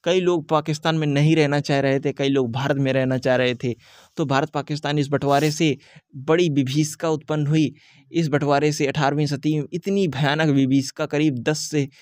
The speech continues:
पन्द्रह लाख लोग मारे गए थे। इसमें बहत्तर लाख हिंदू सिख पाकिस्तान छोड़कर भारत आए थे। बहत्तर लाख, सबसे ज़्यादा आना जाना अठहत्तर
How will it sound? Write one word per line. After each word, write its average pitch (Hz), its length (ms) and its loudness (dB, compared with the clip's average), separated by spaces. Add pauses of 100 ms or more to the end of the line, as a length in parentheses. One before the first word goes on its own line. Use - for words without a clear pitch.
(260)
पन्द्रह 165 320 0
लाख 139 380 0
लोग 147 240 2
मारे 135 280 2
गए 135 220 0
थे। 131 160 0 (360)
इसमें 151 400 -2 (2750)
बहत्तर 160 580 -2
लाख 151 300 -2
हिंदू 143 440 2 (200)
सिख - 320 -6
पाकिस्तान 151 680 -8
छोड़कर 147 380 -2
भारत 127 360 0
आए 131 160 0
थे। 123 200 -6
बहत्तर 127 760 -4
लाख, 135 320 -2
सबसे 156 420 -4
ज़्यादा 147 240 2
आना 143 340 0
जाना 139 220 0
अठहत्तर 131 600 -6